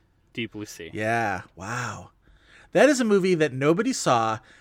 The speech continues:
Speaker 2: got really close to getting a nomination, and then, like, faded back to nobody saw it again. It's really interesting
Speaker 1: Isn't
Speaker 2: how
Speaker 1: Tom
Speaker 2: that sometimes
Speaker 1: Hiddleston
Speaker 2: happens.
Speaker 1: supposed to be naked in that movie?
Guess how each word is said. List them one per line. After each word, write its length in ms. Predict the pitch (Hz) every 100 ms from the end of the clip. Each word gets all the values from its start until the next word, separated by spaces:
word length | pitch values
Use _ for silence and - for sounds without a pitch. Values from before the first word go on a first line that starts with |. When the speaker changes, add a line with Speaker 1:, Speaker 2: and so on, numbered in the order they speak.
| _ _ -
Speaker 2:
got 300 | 143 139 139
really 240 | 196 226
close 440 | - 208 185 175 -
to 100 | 151
getting 280 | 165 147
a 60 | 143
nomination, 720 | 139 131 127 120 113 117 110
and 180 | 107 127
then, 180 | 127 120
like, 320 | 123 117 120
faded 380 | - 147 135 127
back 260 | 120 113 -
to 120 | 117
nobody 260 | 107 101 95
saw 260 | - 69 -
it 80 |
again. 200 | - - - _ _ _ _ _ _ _ _ _ _ _ _ _ _ _ _
It's 160 | 127 123
really 380 | 123 135 120 104
interesting 380 | - 90 -
Speaker 1:
Isn't 120 | 80 113
Speaker 2:
how 80 |
Speaker 1:
Tom 80 | 151
Speaker 2:
that 100 | -
sometimes 320 | 160 147 139
Speaker 1:
Hiddleston 40 | -
Speaker 2:
happens. 260 | 143 135
Speaker 1:
supposed 240 | 127 135 131
to 60 |
be 80 | 127
naked 340 | 113 104 104 107
in 120 | 107
that 140 | 104
movie? 380 | 104 104 104 104